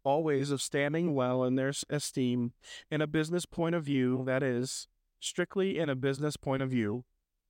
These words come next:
"How are you?" said one. "How are you?" returned the other. "Well," said the first,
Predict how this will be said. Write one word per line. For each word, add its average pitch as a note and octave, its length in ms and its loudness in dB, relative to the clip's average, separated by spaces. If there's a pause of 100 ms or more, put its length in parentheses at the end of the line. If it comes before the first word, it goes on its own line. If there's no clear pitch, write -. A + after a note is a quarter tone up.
(240)
"How F3+ 200 2
are F#3 200 4
you?" G3+ 200 2
said C3+ 240 0
one. B2 340 -2 (280)
"How D3+ 220 2
are C3 100 4
you?" D3 400 2 (140)
returned B2+ 340 0
the B2 80 2
other. B2 260 -4 (360)
"Well," D#3 400 2
said C3 200 0
the B2 60 -2
first, B2 480 -2